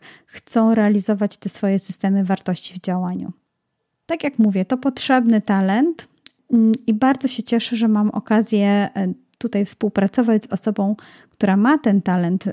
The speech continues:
bardzo wysoko, bo czasami to jest taki głos,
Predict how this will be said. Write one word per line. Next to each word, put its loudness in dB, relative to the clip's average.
bardzo 0
wysoko, -2
bo 0
czasami 0
to -2
jest 2
taki -4
głos, 0